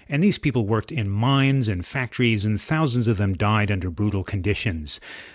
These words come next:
Then in twenty eighteen, South Korea's Supreme Court ruled that two big Japanese companies that used forced labor had to compensate the victims. But the companies refused to pay because they argued the issue was settled when Seoul and Tokyo normalized diplomatic relations in nineteen sixty-five.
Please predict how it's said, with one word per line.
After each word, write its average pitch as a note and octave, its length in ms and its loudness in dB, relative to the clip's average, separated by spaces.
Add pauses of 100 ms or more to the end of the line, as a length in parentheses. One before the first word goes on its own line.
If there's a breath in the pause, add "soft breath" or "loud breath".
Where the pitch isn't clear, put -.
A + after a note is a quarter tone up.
(120 loud breath)
Then A#2+ 280 0
in C3+ 160 -2
twenty C#3+ 340 2
eighteen, B2 760 4
South - 300 -2
Korea's A#2+ 260 2
Supreme A#2 320 0
Court G3 300 2
ruled A2 440 0
that G#2+ 220 -4
two G3+ 240 4
big C3 280 2
Japanese A2+ 600 2
companies G#2+ 540 0
that G#2 100 -4
used C3 320 0
forced - 360 -2
labor G2 280 -2
had G2+ 180 -2
to - 80 -6
compensate A2+ 720 0
the G2+ 80 -6
victims. D#2+ 600 -6 (440 loud breath)
But - 140 -2
the B2 80 0
companies C3+ 480 2
refused A2+ 400 0
to G#2 80 -4
pay F#3 360 2
because B2 440 -2
they B2 120 4
argued A2 540 -2
the A2 160 0
issue A2 200 -2
was G#2 140 -2
settled B2 420 0
when G#2 200 0
Seoul A#2 400 2
and A2 160 -4
Tokyo A#2+ 400 -2
normalized G#2 640 0
diplomatic F#2+ 520 -6
relations G#2 460 -4
in G#2 80 -2
nineteen F#2 320 -6
sixty-five. G#2+ 960 -4